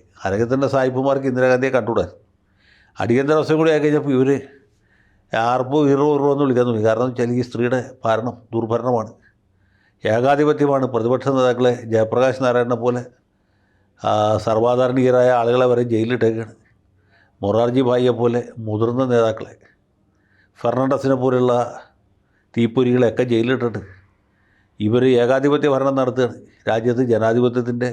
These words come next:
കണിക പോലുമില്ല എന്നൊക്കെ ഈ വിദേശ മാധ്യമങ്ങൾ അടിച്ചുവിടാൻ തുടങ്ങി.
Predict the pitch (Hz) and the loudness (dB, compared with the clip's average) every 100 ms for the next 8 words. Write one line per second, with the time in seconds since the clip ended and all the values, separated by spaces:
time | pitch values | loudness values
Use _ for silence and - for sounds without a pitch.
0 | - 113 110 120 120 117 113 110 - - | -4 -4 0 0 0 -4 -6 -12 -10 -6
1 | 113 117 117 - _ _ _ _ _ - | -4 -4 -6 -16 _ _ _ _ _ -2
2 | 117 117 117 120 113 135 123 113 113 120 | 0 2 2 2 2 0 0 2 0 0
3 | 113 104 110 104 98 95 | 0 0 -2 -2 -6 -14